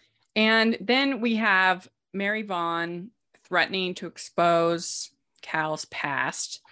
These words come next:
And, uh, he, he evidently has had some anger issues, which we've known about.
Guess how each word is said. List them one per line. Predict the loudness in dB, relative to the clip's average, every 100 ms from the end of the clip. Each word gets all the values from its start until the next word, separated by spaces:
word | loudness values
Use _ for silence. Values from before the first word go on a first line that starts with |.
| -20 -20 -20 -20 _ _
And, | -2 0 0 -2 -2
uh, | -4 -4 -6 -12 _ _ _ _ _ _
he, | -8 -2 0 0 -2 _
he | -6 0 0
evidently | 2 0 0 -2
has | -4
had | -4 -6
some | -4 -2
anger | 0 2 2
issues, | 0 -4 -6
which | -8
we've | -6
known | -4 -2 -2
about. | -2 -2 -2